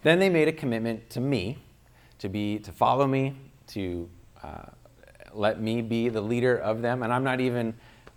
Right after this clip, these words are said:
old, I'm not even old, the oldest one on the team. <laughs> I'm, I'm pretty young, actually, and, and these guys, especially the guys that are older than me, have decided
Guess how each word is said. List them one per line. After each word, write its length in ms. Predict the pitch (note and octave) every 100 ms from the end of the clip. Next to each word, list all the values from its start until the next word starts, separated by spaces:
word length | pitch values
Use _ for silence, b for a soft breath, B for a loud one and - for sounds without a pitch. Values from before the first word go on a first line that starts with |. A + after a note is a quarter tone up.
| -
old, 260 | A2+ C3+ -
I'm 160 | B2
not 160 | C3 C3+
even 220 | C3 A#2
old, 240 | G#2+ B2 G#2+
the 80 |
oldest 320 | G2+ B2 A2+ -
one 140 | A2
on 100 | G#2
the 60 | F2+
team. 360 | - B2 F2 F#2
<laughs> 80 | A2
I'm, 340 | A2 A#2 A2+ -
I'm 160 | G2 A2
pretty 200 | - B2+
young, 260 | A2+ D3 G2
actually, 500 | F2+ - G2 F#2+ F#2+
and, 180 | F#2 F2
and 160 | F2+ G2
these 180 | A2
guys, 400 | G2 A2 A#2+ G2+
especially 300 | G2 A2+ A2
the 60 | G2+
guys 100 | G2
that 80 | F#2+
are 60 |
older 200 | F#2+ A2
than 120 | G#2 F#2
me, 80 |
have 140 | F#2 F2+
decided 720 | G2 - B2 C#3 G#2+ F2+